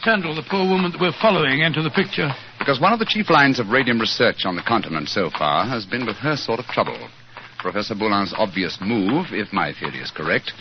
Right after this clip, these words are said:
Speaker 2: would be to contact poverty-stricken patients, promise them relief, induce them to abandon their regular treatments, and submit to him.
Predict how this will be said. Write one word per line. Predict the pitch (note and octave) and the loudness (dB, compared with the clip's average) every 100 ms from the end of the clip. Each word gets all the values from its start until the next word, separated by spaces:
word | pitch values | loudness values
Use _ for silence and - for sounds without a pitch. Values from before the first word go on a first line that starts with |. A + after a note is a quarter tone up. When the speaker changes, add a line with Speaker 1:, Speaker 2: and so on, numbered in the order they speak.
| - - - A2 | -16 -16 -8 -4
Speaker 2:
would | A2+ | 2
be | G3 | 2
to | E3 | 0
contact | - G3 F#3+ F#3+ - | 2 2 4 0 0
poverty-stricken | D#3+ F3+ F#3+ - - C#3 B2+ | 0 0 -2 -6 -6 -4 -2
patients, | - G2 G2+ C3+ - - - - - - - - | -2 -2 -2 -2 -4 -10 -14 -20 -20 -20 -20 -2
promise | B2+ C#3+ E3+ - | 2 4 2 2
them | C#3 | 2
relief, | A#2 A#2 E3 G3 - - - | 4 4 4 4 -2 -10 -8
induce | D#2+ G2 C#3+ - | -2 0 2 2
them | B2+ | 0
to | A#2+ | 2
abandon | F2+ B2 C#3+ C3+ A#2+ | 2 4 4 4 6
their | A2+ | 6
regular | C3+ B2 A2+ | 6 4 4
treatments, | - D3 - F3+ - | 4 2 4 0 2
and | C3 A#2 | 2 2
submit | - - E3+ - | 0 0 0 4
to | F#3 | 4
him. | D#3 | 6